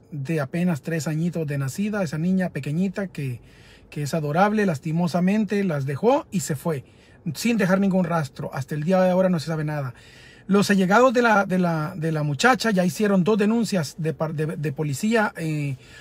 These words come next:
con dos agencias en Carolina del Norte, pero no han tenido suerte. Están investigando, pero no tienen ningún indicio todavía del paradero. Lastimosamente hay una realidad,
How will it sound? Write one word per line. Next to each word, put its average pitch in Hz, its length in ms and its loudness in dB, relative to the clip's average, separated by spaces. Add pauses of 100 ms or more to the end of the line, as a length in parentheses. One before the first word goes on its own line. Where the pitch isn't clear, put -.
(120)
con 165 160 -2
dos 165 140 0
agencias 196 340 4
en 185 80 2
Carolina 180 380 2
del 175 120 2
Norte, 202 280 2
pero 165 160 -4
no 156 100 0
han 170 80 0
tenido 175 300 0
suerte. 190 400 -2
Están 143 320 -2
investigando, 185 540 0
pero 139 200 -6
no 156 340 -2
tienen 180 380 -2 (400)
ningún 175 300 4
indicio 190 320 4
todavía 175 320 2
del 165 140 -2
paradero. 156 480 0
Lastimosamente 185 720 0
hay 185 80 2
una 185 100 4
realidad, 175 540 0